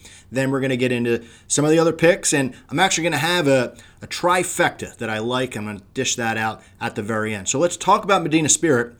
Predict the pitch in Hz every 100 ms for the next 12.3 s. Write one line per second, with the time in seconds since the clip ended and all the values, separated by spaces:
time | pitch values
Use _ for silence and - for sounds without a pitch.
0 | _ - 110 180 226 - 110 107 - 143
1 | 127 156 190 117 - - - _ _ _
2 | _ _ - - 147 160 139 - - 165
3 | 165 - 170 147 147 - 135 - 165 -
4 | 147 131 - - - - - 127 - 120
5 | - _ - 185 196 185 - 160 151 139
6 | 127 - - - - 165 165 160 156 147
7 | 135 110 147 160 165 151 147 143 139 139
8 | 123 - - _ - 120 120 117 110 -
9 | 143 143 160 151 160 120 147 180 143 160
10 | 185 131 107 87 117 120 175 - 139 131
11 | 123 - 131 127 127 110 107 113 117 113
12 | 110 104 107